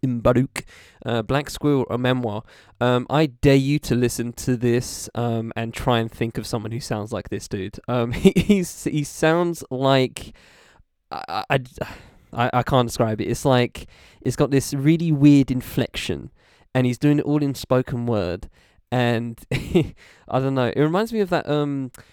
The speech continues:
that TikTok voice that you hear, um, where, like, they're just, they're just dropping facts, and it's like, "Thirteen facts about this, and while you're watching this, you're gonna be watching some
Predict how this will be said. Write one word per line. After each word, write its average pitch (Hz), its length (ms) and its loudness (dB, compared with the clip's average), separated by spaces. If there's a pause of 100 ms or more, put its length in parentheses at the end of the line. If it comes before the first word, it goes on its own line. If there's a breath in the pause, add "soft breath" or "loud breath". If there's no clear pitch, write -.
(100 loud breath)
that - 180 -4
TikTok - 500 -4
voice 139 380 0
that 143 80 0
you 139 200 -2
hear, 151 520 0
um, 120 400 -2
where, 127 120 0
like, 120 240 -4
they're 123 120 -2
just, - 320 -8 (840 loud breath)
they're 143 120 -2
just 143 220 -8
dropping 139 320 0
facts, 135 320 -2
and 127 100 0
it's 120 120 -6
like, 113 240 -4
"Thirteen 117 540 -2
facts 104 420 -6
about 104 320 -6
this, - 540 -8
and 98 400 -10
while 110 280 -4
you're 110 100 -4
watching 117 380 -4
this, 120 340 -2
you're 110 120 -2
gonna 113 160 -6
be 110 120 -6
watching 113 480 -4
some 117 440 -8